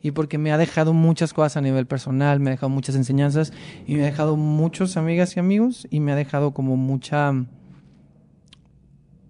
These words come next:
como que también me reconozco en el teatro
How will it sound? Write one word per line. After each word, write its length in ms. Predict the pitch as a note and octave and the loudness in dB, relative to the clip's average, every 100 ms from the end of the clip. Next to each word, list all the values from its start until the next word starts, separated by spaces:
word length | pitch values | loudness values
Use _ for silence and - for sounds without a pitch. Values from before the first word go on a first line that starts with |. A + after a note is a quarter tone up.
| _ - - - - | _ -20 -20 -20 -18
como 160 | - C#3+ | -6 -2
que 80 | C#3 | 2
también 240 | C#3+ D3 | 4 6
me 100 | E3+ | 6
reconozco 680 | E3 - C3 D3 D3 - D3 | 4 2 0 0 -2 -4 -2
en 60 | |
el 100 | C3 | -2
teatro 420 | B2 C#3 C3+ D#3 | -2 -4 -4 -10